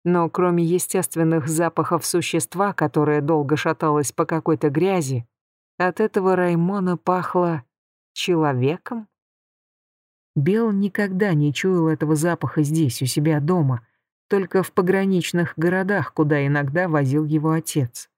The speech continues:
«Хорошо», сказал Бел сухо и стал подниматься наверх.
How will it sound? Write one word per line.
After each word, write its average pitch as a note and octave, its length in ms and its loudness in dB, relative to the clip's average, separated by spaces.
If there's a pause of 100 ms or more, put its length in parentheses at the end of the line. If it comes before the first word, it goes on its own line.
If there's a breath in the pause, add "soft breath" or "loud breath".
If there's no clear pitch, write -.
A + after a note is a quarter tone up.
(1400)
«Хорошо», F#3 720 -2 (480)
сказал D#3+ 500 0
Бел C#3 360 0
сухо G#3+ 520 -4 (320 loud breath)
и F#3+ 120 2
стал B3 280 0
подниматься F3 760 0
наверх. E3 480 -2